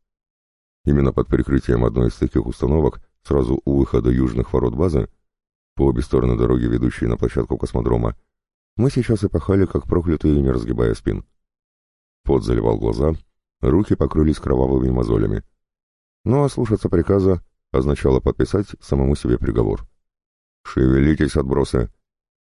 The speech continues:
Сержант от души врезал одному замешкавшемуся бойцу его же лопатой по хребту.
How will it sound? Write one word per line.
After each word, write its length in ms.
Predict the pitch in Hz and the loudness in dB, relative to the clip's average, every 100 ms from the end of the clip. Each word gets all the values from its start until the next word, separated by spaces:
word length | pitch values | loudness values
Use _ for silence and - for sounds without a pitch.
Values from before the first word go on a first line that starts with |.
| _ - | _ -8
Сержант 420 | - 101 113 107 | -2 0 0 0
от 100 | 87 | -2
души 280 | 78 87 107 | -2 0 0
врезал 360 | 85 85 78 76 | 2 2 4 2
одному 280 | 67 76 78 | 2 0 2
замешкавшемуся 800 | 71 76 - 69 - 67 - 64 | 2 0 0 -4 -2 -2 -2 0
бойцу 520 | 67 65 - 80 78 | 0 0 -4 -2 0
его 300 | 64 62 67 | 0 0 0
же 100 | 60 | 0
лопатой 400 | 62 69 67 64 | -2 -2 -2 -2
по 140 | - | -2
хребту. 400 | - 57 - 52 | -4 -4 -4 -8